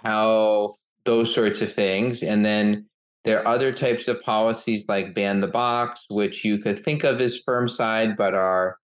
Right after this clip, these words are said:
kind of taking information away from the process. Our focus in this paper is on firm side policies that may address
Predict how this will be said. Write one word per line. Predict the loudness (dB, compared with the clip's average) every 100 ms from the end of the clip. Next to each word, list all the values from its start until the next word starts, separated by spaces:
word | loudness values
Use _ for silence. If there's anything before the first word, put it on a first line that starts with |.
| _ -2
kind | 0
of | 0 -2 -8 _
taking | -4 -2 0 0
information | 0 0 2 2 2 0 0
away | 2 2 2 2 0
from | 0
the | -2
process. | 0 -2 -2 0 -2 -2 -4
Our | 0 0 0
focus | 0 -2 -2 -2
in | -2
this | -2 0
paper | 0 0 0 -2
is | 0 -2 0
on | 0 0 0 0 -4 _ _ _ _ -2
firm | 2 2
side | 2 0 0 -2
policies | 0 2 2 0 0 0 0
that | 0 0
may | 0 2 0
address | 0 0 0 2 0 -4